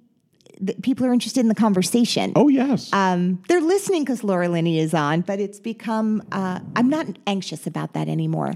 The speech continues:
Speaker 2: Good.
Speaker 1: So I, I feel like it's, it's going really well.
Speaker 2: How much prep work do you do before you begin down to an interview?
Speaker 1: A hundred hours.
Speaker 2: You do?
Speaker 1: I
Speaker 2: So
Speaker 1: do
Speaker 2: you're
Speaker 1: an
Speaker 2: a thorough researcher.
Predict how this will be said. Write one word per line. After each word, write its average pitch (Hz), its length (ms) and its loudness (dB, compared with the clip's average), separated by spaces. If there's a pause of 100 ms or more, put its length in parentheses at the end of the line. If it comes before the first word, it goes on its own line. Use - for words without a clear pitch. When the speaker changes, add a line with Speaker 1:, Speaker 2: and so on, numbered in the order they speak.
Speaker 2:
Good. 156 360 -2
Speaker 1:
So - 120 0
I, 214 240 2
I 214 120 0
feel 214 320 0
like 185 280 0
it's, - 240 -10 (160)
it's 262 200 -4
going 277 260 0
really 170 220 0
well. - 320 -6 (240)
Speaker 2:
How 233 100 0
much 262 260 0
prep - 280 -2
work 113 180 -2
do 87 100 -6
you 80 80 0
do 76 160 -2
before 80 380 -2
you 80 100 -2
begin 76 240 -4
down 73 200 -4
to 73 160 -6
an 76 80 -4
interview? 147 320 -2
Speaker 1:
A - 20 0
hundred 196 380 0
hours. 165 640 -2
Speaker 2:
You 135 100 4
do? 131 300 4
Speaker 1:
I 208 80 2
Speaker 2:
So - 80 2
Speaker 1:
do 220 60 2
Speaker 2:
you're 208 160 2
Speaker 1:
an 202 120 0
Speaker 2:
a 196 80 -2
thorough 139 240 6
researcher. 214 240 4